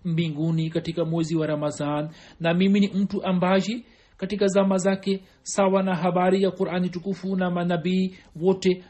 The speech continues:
tauni ikaenea katika nchi hii. Na mimi ni yule mtu ambaye katika zama zake nyota ile ikatoka ambayo ilikuwa imetoka katika zama za Masihi bin Maryam. Na mimi ni mtu ambaye katika zama zake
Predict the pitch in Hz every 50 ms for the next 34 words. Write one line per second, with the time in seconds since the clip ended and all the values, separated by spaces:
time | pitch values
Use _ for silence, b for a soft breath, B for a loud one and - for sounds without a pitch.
0 | B B - 196 180 180 190 196 190 196 196 - 190 185 170 190 180 180 175 180
1 | 175 185 185 180 175 190 170 180 175 175 - 190 175 165 - 175 165 - - 170
2 | 170 180 180 B B B B B 175 175 180 185 208 214 220 220 208 202 185 196
3 | 208 202 196 202 208 190 - 208 196 196 202 190 185 185 185 196 190 180 202 202
4 | 202 b b b b b b - 180 196 190 202 196 185 202 196 190 196 196 190
5 | 185 196 196 196 - 196 190 185 185 b b b b b b _ - 151 170 180
6 | 190 202 208 202 202 - 202 196 196 202 - - _ _ _ _ - 214 208 196
7 | 190 196 202 202 - - _ _ _ _ _ _ _ - 220 202 - 208 190 190
8 | - 196 185 185 - 175 180 185 - - _ _ _ _ _ - 208 202 185 185
9 | 190 196 202 196 214 214 202 190 185 185 - 202 196 190 190 196 190 180 185 185
10 | 185 - 202 190 202 190 180 - 190 180 190 180 180 175 175 170 160 160 180 180
11 | 180 180 175 165 156 170 165 165 170 165 - - 190 160 170 175 - 170 165 165
12 | 160 160 160 160 160 165 175 190 - - _ _ _ _ b b b b - 208
13 | 214 233 254 262 262 254 254 240 240 233 247 233 - 254 285 285 B B B B
14 | B 220 220 214 202 208 214 214 226 208 220 202 202 202 208 202 190 208 202 202
15 | 202 202 196 202 202 202 - 202 202